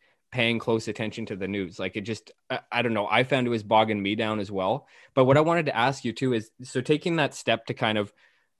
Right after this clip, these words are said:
open up to your coworkers, your employee, or your employers, sorry, and kinda need to take that time off, like, that must have been a pretty big step, 'cause like,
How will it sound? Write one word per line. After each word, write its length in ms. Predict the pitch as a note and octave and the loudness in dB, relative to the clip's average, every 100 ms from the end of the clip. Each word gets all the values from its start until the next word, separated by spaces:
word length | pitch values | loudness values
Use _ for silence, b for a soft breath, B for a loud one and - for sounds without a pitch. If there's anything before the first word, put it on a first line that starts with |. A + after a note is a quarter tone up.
| _ | _
open 280 | B2+ B2+ A#2 | 0 2 2
up 200 | A2+ - | 0 0
to 480 | - A2 G#2+ G#2 G#2 B2+ - | -4 -2 0 -2 -4 -10 -12
your 420 | G#2 G#2 G2 F#2+ - | -4 0 0 -2 -6
coworkers, 500 | - A2 A2 G#2 G#2+ | -4 0 0 -2 -4
your 140 | G#2+ G2+ | -2 -4
employee, 540 | F#2+ G#2 G#2 G#2 G#2 | -2 0 2 2 0
or 280 | G#2+ - A2 | -4 -8 -4
your 100 | G#2+ | -2
employers, 480 | G2 A#2+ A2 A2+ G#2+ | 0 0 2 2 0
sorry, 360 | - G#2+ G#2+ | 2 2 4
and 340 | - G#2 G2 - | 2 0 -2 -6
kinda 240 | - G#2+ G2 | -4 -2 -2
need 340 | F#2 G#2 A#2 | -2 -2 -2
to 80 | A#2 | -2
take 180 | A#2+ G#2+ | -2 -2
that 120 | G#2+ | -2
time 160 | A2+ G#2+ | -2 -2
off, 100 | G#2 | 0
like, 140 | A2 | 2
that 140 | C3 C3 | 2 2
must 240 | B2+ - | 0 0
have 100 | A#2+ | -2
been 120 | A#2 | -2
a 40 | G#2+ | -2
pretty 220 | A#2 G#2+ | -2 -2
big 200 | G#2 G2+ | -2 -4
step, 300 | - G#2 - | -2 -4 -2
'cause 160 | G#2+ G#2+ | -6 0
like, 340 | G#2+ G#2 | 2 0